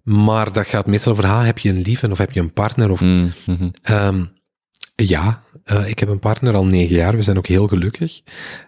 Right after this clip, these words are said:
Speaker 1: Ehm, enfin, ik zeg dat daar nu bij, alsof ik mensen moet overtuigen
Speaker 2: Ja,
Speaker 1: dat we
Speaker 2: nee,
Speaker 1: gelukkig
Speaker 2: nee,
Speaker 1: zijn.
Speaker 2: ja.
Speaker 1: <laughs> We zijn negen jaar samen en dat gaat goed. Of dat gaat goed. En, ehm,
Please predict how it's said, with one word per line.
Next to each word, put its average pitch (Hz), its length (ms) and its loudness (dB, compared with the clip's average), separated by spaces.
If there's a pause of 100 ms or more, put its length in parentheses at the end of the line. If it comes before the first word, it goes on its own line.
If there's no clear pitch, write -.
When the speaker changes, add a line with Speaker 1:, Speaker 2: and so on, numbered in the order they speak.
Speaker 1:
Ehm, 92 640 0 (1040)
enfin, - 180 -2
ik 101 80 -4
zeg 104 140 -2
dat 95 140 -4
daar - 80 -2
nu 90 120 -6
bij, 85 120 -6
alsof 110 280 -4
ik - 140 -18
mensen 95 320 -8
moet 95 120 -6
overtuigen 92 480 -4
Speaker 2:
Ja, 117 100 2
Speaker 1:
dat 107 80 0
we 101 60 2
Speaker 2:
nee, 101 100 2
Speaker 1:
gelukkig 92 380 -2
Speaker 2:
nee, 139 100 0
Speaker 1:
zijn. 92 120 -2
Speaker 2:
ja. 92 180 0
Speaker 1:
<laughs> 226 1000 0
We 135 60 0
zijn 127 200 4
negen 123 240 2
jaar 104 180 2
samen 120 400 -2
en 110 160 -2
dat 101 160 0
gaat 92 220 -6
goed. - 340 -8 (200)
Of 110 100 -10
dat 101 120 -4
gaat 107 220 -6
goed. - 200 -10
En, 98 220 -8 (460)
ehm, 98 480 -4